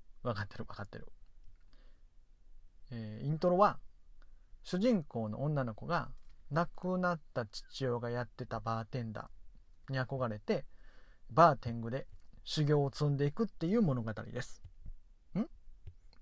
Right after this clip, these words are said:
バーテング？あ、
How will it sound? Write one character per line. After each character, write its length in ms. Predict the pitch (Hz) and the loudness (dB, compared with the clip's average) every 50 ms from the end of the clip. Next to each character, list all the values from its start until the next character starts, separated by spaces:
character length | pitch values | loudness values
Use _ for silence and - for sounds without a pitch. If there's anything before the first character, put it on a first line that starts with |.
| - | -2
バ 160 | - 214 285 285 | 0 2 2 2
ー 60 | - | 0
テ 140 | - 123 117 | -2 -4 -4
ン 80 | 110 | -4
グ？ 180 | 107 127 185 - - - - - - - - - - - - - - - - - - - - - - - - - - - | -4 -6 -8 -10 -12 -16 -16 -18 -16 -16 -18 -18 -18 -18 -20 -20 -20 -20 -20 -20 -20 -20 -20 -18 -16 -14 -14 -14 -10 -4
あ、 140 | - 143 | -4 -2